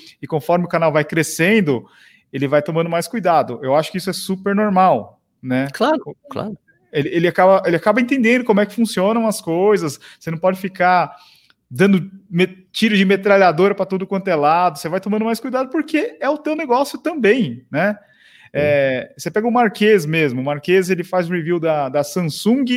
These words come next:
Speaker 1: ele toma porrada, ele faz da Apple, toma porrada, né?
Speaker 2: Ah, e tem a coisa que as pessoas sempre acham que ele tá recebendo das empresas, quando ele faz
Speaker 1: É.
Speaker 2: o review, que ele deixa claro, "Olha, eu não, eu, eu não, eu não tenho acordo de fazer, é, review pago."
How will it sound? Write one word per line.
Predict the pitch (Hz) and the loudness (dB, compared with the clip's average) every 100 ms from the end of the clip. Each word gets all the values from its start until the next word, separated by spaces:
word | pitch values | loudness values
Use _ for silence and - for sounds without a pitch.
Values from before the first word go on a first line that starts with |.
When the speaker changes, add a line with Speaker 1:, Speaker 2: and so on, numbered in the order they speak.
| - | -4
Speaker 1:
ele | 175 175 | -8 -4
toma | 185 196 | 0 0
porrada, | 196 175 131 117 120 | 2 2 2 0 -6
ele | 131 | -4
faz | 180 175 | -4 -2
da | 160 175 180 | 2 4 4
Apple, | 233 226 | 4 2
toma | 240 240 | 2 2
porrada, | 233 156 143 117 113 | 4 4 2 0 -10
né? | 139 147 190 _ _ _ _ _ _ - - _ _ - | -6 -4 -4 _ _ _ _ _ _ -20 -20 _ _ -8
Speaker 2:
Ah, | 160 127 | -2 0
e | 123 | 2
tem | 123 156 | 2 2
a | |
coisa | 156 156 160 | 2 0 0
que | |
as | 160 | -4
pessoas | - 147 151 | 0 0 0
sempre | - 175 196 208 | -2 -4 0 2
acham | 123 120 135 - 185 190 _ _ _ - | 2 2 0 -6 -8 -10 _ _ _ -2
que | |
ele | 127 139 | 0 0
tá | 139 | -2
recebendo | 147 147 - 113 127 143 135 | -2 0 -2 0 2 2 2
das | 123 117 | 0 -2
empresas, | 117 - 90 85 | -6 -4 -6 -6
quando | 87 120 | -6 -2
ele | 117 | 0
faz | 113 123 | 2 0
Speaker 1:
É. | |
Speaker 2:
o | 117 | 0
review, | 113 107 | -2 -2
que | - | -2
ele | 147 | -6
deixa | 165 175 | -4 -4
claro, | 156 123 | 0 2
"Olha, | 131 110 | 2 0
eu | 117 | -2
não, | 131 170 _ - | -2 -6 _ -12
eu, | - 120 - | -6 -4 -4
eu | 120 | -4
não, | 120 151 131 | -2 -4 -4
eu | 117 117 | -4 -2
não | 127 143 | -2 -4
tenho | 135 127 131 | -4 -2 -2
acordo | 120 117 110 | -2 -4 -6
de | |
fazer, | - 117 113 113 - _ _ _ _ _ | -6 -4 -4 -6 -8 _ _ _ _ _
é, | - - - 107 - 104 | -20 -20 -12 -10 -6 -4
review | 110 127 | -2 -2
pago." | - 107 87 71 | 0 -2 -2 -8